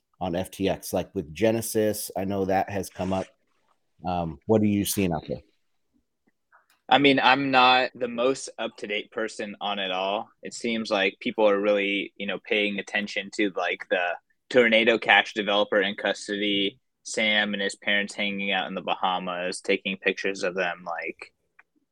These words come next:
Speaker 2: talking on the phone, you know, on their balcony, all that kind of
Speaker 1: Mm-hmm.
Speaker 2: fact that they haven't been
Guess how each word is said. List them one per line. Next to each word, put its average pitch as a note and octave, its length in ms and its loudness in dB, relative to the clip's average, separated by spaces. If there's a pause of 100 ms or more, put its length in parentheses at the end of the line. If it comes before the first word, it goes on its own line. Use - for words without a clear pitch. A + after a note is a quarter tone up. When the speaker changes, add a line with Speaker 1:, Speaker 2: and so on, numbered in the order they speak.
(120)
Speaker 2:
talking A2 420 6
on G2+ 140 0
the G2 80 -2
phone, F#2 800 -4
you F2+ 140 -4
know, E2 340 -4
on F#2+ 180 0
their F#2+ 120 4
balcony, F2+ 640 0
all F2+ 200 -2
that F2 160 -2
kind F#2 160 -2
of F#2 80 -4
Speaker 1:
Mm-hmm. F#2 80 -4
Speaker 2:
fact G2 320 6
that F2 360 0 (320)
they G2 80 6
haven't G2 280 4
been F#2+ 260 -8